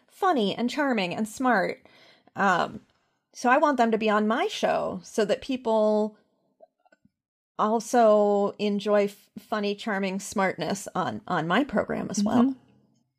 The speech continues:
Speaker 2: I remember the first time that that really hit home was,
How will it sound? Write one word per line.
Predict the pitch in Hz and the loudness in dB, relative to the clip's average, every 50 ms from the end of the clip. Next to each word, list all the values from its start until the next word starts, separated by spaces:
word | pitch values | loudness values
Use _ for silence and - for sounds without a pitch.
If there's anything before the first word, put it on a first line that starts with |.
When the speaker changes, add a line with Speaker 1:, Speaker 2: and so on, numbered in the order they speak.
| _ _ _ _ _ _ _ _ - - - | _ _ _ _ _ _ _ _ -12 -6 -2
Speaker 2:
I | 190 | -2
remember | 226 233 269 302 392 | 0 0 0 -2 -2
the | 370 | -2
first | - - 220 214 214 - | -2 0 -2 -2 -2 -2
time | 214 202 | -2 -2
that | 202 185 | -2 -2
that | 190 185 - 170 | -2 -2 -2 -2
really | 175 175 165 170 170 170 | -4 -4 -2 -2 -2 -4
hit | 170 180 165 - | -4 -6 -8 -6
home | - 170 160 - - - - | -6 -6 -6 -6 -6 -6 -6
was, | - - - - - - - - 190 - - | -4 -4 -2 -2 -2 -2 -4 -4 -6 -8 -12